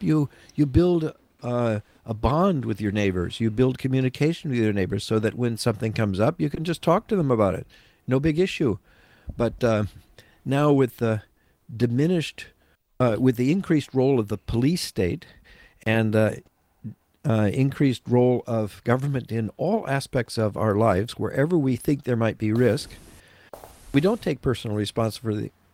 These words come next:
responsibility, and we don't build the relationships. The fabric of society is gone, not only with the family, but also with the community. So, you know, uh, I think we're more, um, the, not we, you and me, but, uh,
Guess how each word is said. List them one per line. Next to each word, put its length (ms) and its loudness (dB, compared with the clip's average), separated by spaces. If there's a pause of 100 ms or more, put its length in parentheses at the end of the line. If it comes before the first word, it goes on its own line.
(100)
responsibility, 800 0
and 160 0
we 140 2
don't 480 0
build 240 2
the 80 -4
relationships. 720 -2
The 100 -6
fabric 440 -2
of 120 -4
society 420 0
is 100 -2
gone, 360 0
not 180 0
only 220 2
with 140 2
the 120 -2
family, 600 0 (300)
but 100 4
also 340 2
with 160 2
the 80 0
community. 640 -2 (440)
So, 320 2 (240)
you 100 -8
know, 340 -2
uh, 200 -6
I 120 -4
think 280 -2
we're 100 2
more, 400 2 (600)
um, 560 0 (520)
the, 220 -2 (180)
not 340 -4
we, 140 6
you 260 4
and 100 0
me, 380 -2
but, 260 -4
uh, 300 0